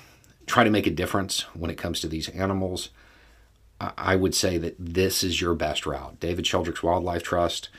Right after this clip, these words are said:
is the organization I would trust with my money.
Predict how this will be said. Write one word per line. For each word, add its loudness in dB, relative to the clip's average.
is 2
the -2
organization 2
I -4
would -2
trust -2
with 0
my -2
money. -14